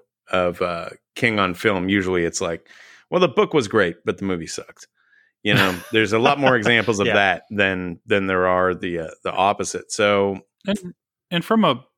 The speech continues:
Speaker 3: box office point of view, like, Doctor Sleep could fall into that category where people just kind of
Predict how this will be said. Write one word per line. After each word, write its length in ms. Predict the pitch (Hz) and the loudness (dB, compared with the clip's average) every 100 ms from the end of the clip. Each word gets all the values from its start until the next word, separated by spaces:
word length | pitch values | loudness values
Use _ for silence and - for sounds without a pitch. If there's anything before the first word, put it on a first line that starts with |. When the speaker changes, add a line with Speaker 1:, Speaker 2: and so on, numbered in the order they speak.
| _ - | _ 2
Speaker 3:
box 280 | 160 - | 2 2
office 240 | 135 117 120 | 0 0 -4
point 260 | - 139 | 0 0
of 60 | 127 | 2
view, 300 | 127 127 123 | 2 2 0
like, 200 | 120 117 | -2 0
Doctor 280 | 139 123 120 | 0 0 -2
Sleep 420 | - 139 127 - | -4 0 0 0
could 180 | 147 131 | -4 0
fall 220 | 135 123 127 | 2 2 2
into 140 | 123 | 0
that 200 | 123 123 | -2 -2
category 580 | 143 131 127 123 123 123 | 0 2 2 0 0 -2
where 140 | 120 117 | -4 -6
people 260 | 120 120 | -6 -6
just 220 | 117 113 | -8 -6
kind 240 | - 123 120 | -4 -4 -2
of 260 | 117 120 | -4 -8